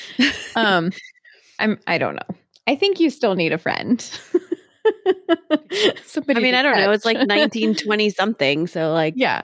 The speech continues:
Speaker 2: I don't know.
Speaker 1: crazier things have happened, but
Speaker 2: Somebody got a catch on the other end, though.
Speaker 1: Mm.
Speaker 2: So in nineteen twenty-seven, the couple moved their family to Chicago,
Speaker 1: Oh, okay.
Speaker 2: Illinois.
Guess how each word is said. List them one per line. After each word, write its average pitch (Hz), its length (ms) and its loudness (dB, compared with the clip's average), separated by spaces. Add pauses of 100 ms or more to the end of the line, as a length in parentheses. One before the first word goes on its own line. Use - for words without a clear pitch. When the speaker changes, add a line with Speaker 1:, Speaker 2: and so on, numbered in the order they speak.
Speaker 2:
I 214 100 0
don't 190 120 2
know. 180 80 0
Speaker 1:
crazier 170 160 4
things 165 260 0
have 143 80 -6
happened, 165 420 -4
but - 140 -14
Speaker 2:
Somebody 262 300 0
got 165 180 -2
a 147 60 -8
catch - 260 -10
on 175 120 -2
the 160 120 -4
other 160 180 -8
end, - 240 -12
though. - 140 -12 (260)
Speaker 1:
Mm. 185 220 -10 (280)
Speaker 2:
So 262 300 2
in 254 220 2
nineteen 262 340 0
twenty-seven, 247 640 2
the 208 100 0
couple 220 360 -2
moved 214 440 0
their 269 160 0
family 190 440 -2
to 208 120 -8
Chicago, 269 1040 0 (680)
Speaker 1:
Oh, 208 400 -8
okay. 202 220 -12
Speaker 2:
Illinois. 220 580 2